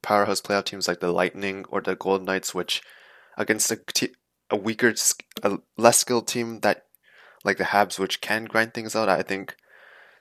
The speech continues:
they don't have the cap-, it's like they don't, they don't have the skill to, like, ex-, take advantage of Montreal's play style as much as these other more experienced, more skilled teams. So,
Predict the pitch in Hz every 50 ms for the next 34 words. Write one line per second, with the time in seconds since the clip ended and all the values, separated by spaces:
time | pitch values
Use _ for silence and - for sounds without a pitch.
0 | _ _ _ 113 110 113 117 120 110 - 104 95 - - 101 - - _ _ _
1 | _ _ _ _ - _ - 92 90 - - - 98 98 98 101 95 92 92 -
2 | - - - _ _ _ _ _ _ _ _ _ _ - - - _ _ _ _
3 | - 117 104 107 104 113 101 90 98 - - - 104 101 98 98 92 - - -
4 | 87 90 - - - - - _ _ _ _ _ _ _ _ _ _ _ _ _
5 | - 113 - - - - - - - 110 113 98 - 107 101 101 - 107 90 98
6 | 95 87 85 - - - _ _ _ _ _ _ - - 101 98 - 110 101 -
7 | - - 104 101 98 - - 110 107 107 107 104 - - - 98 90 90 92 95
8 | 98 - - 95 87 87 85 - - - - - 90 - 98 98 95 - - 98
9 | 95 98 92 - - - 101 101 101 98 95 - - - - - _ _ 95 95
10 | - - - 104 101 101 - - - 147 135 131 - - - - - 90